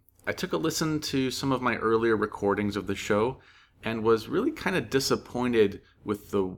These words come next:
recording quality. I was in the process of moving at the time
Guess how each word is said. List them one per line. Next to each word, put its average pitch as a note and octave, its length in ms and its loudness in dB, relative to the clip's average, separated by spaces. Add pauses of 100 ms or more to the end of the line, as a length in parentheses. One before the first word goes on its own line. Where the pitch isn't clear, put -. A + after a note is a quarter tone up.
(100)
recording G#2 580 4
quality. F2 680 -4 (760)
I A2 60 6
was A2 100 2
in A2+ 80 -4
the G#2+ 60 -2
process A2+ 520 2
of F#2 200 -8
moving C3 360 4
at A#2+ 100 -4
the A#2 60 -6
time A#2+ 360 -4